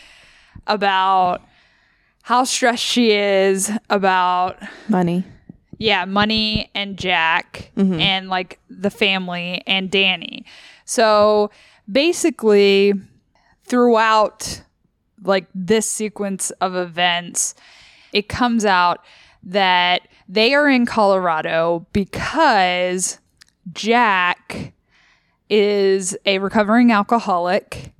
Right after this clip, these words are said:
Speaker 2: Ooh, ooh.
Speaker 1: And he, like, two years prior,
Speaker 2: Uh-oh.
Speaker 1: he had been working on something and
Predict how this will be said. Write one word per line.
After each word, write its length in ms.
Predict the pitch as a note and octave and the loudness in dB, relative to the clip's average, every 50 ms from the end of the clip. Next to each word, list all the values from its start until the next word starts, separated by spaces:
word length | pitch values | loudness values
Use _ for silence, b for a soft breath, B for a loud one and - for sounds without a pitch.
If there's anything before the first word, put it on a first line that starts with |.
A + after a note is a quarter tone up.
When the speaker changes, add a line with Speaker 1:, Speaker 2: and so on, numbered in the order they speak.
| - - | -2 0
Speaker 2:
Ooh, 120 | F#3 F3+ - D#3+ | 0 0 2 2
ooh. 260 | D#3+ D#3 D3+ D#3+ - b b b _ _ _ | 2 2 2 0 -2 b b b _ _ _
Speaker 1:
And 880 | - G#3+ G#3+ G3+ G3+ G3+ G3+ G3 G3 G3 G3 G3 G3 G3 G3 F#3 G#3 G#3 B B B B B B B B B | -2 0 0 0 0 0 0 0 0 0 -2 -2 -2 -4 -8 -10 -10 -12 B B B B B B B B B
he, 1000 | - - - - A#3+ A#3 A3+ A3 A3 A3+ A3 A3 G#3+ G#3+ G#3 G#3 G#3 G#3 G#3 G#3 F#3+ B B B B B B B B B | -12 -8 -4 -2 -2 0 0 -2 -2 -2 -2 -2 0 0 0 2 2 0 0 -2 -6 B B B B B B B B B
like, 380 | G3 G3 F#3 F#3 F#3 - - - | 0 0 0 0 -2 -6 -10 -6
two 160 | - C#4 C#4 | 0 2 4
years 360 | C#4 C#4 C#4+ C#4+ D4 B3 - | 4 4 4 4 2 2 0
prior, 760 | - - - G#3+ F#3 E3+ D#3 E3+ E3+ E3+ E3+ E3+ F3 F#3+ - B B B B | -4 -4 -2 0 0 0 0 -2 -2 0 0 0 -2 -2 -4 B B B B
Speaker 2:
Uh-oh. 540 | F3+ F3+ - - D3+ D3 C#3+ C#3+ D#3 - - | -2 -2 0 0 0 2 0 0 -2 -6 -12
Speaker 1:
he 600 | - - - B3+ A#3 A#3 A#3+ A#3+ B3 C4 C4+ C4+ C4 A#3 - | -10 -4 -2 0 0 0 0 0 0 2 2 2 0 0 -2
had 1120 | - - - G3+ G3+ G3 F#3+ F#3 F3+ F3+ F3 F3 F3 F3+ F3 F3 F3 E3+ F#3 F#3+ F#3+ - _ _ _ _ _ _ _ _ _ _ _ - F#3+ | -6 -8 -4 -2 0 0 2 2 2 2 2 2 2 2 2 0 -2 -2 -4 -6 -8 -10 _ _ _ _ _ _ _ _ _ _ _ -14 -6
been 600 | E3 G#3 G#3 G#3 G3 G3 F#3+ F#3 F#3 F#3 F#3 F#3 - | -2 0 0 0 0 -2 -4 -6 -6 -6 -6 -6 -6
working 460 | - F3+ G3+ G#3+ A3+ A3 A#3+ A3+ G#3+ G3 | -4 -2 0 0 0 0 0 -2 0 0
on 160 | F3+ F3 F3+ | -2 -2 -4
something 680 | - - F3 E3+ _ - - E3+ E3 D#3+ E3 E3+ F3 - B B B B B B B B B _ - | -4 -4 -4 -4 _ -4 -4 -4 -4 -4 -8 -10 -12 -14 B B B B B B B B B _ -4
and 840 | G3 G#3 G3+ G3+ G3 F#3+ F#3+ F#3+ G3 F#3+ F#3+ F#3+ F#3+ G3 F#3+ F3+ | -2 -2 0 0 -2 -2 -2 -2 -2 -4 -4 -4 -4 -6 -6 -4